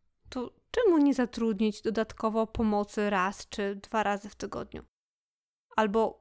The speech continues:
pójść na kurs asertywności. Nie wszystko umiemy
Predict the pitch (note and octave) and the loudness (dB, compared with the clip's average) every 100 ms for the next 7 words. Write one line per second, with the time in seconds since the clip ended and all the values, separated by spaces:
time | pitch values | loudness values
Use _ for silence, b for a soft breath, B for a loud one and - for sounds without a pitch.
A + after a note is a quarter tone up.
0 | - - C4 B3 - A3+ G3 G3+ - A3+ | -4 4 4 4 0 2 2 0 -2 -4
1 | - - - - G3+ G#3+ G3+ F3+ - - | -4 -6 -4 -4 -4 -2 -4 -4 -10 -14
2 | - _ _ _ _ _ _ _ _ _ | -16 _ _ _ _ _ _ _ _ _
3 | _ _ _ _ _ - A#3 A#3+ D#4 D#4 | _ _ _ _ _ 2 2 2 -2 -2
4 | - C4+ A3+ G#3+ F#3+ F#3 G3+ | 0 0 2 2 0 -2 -4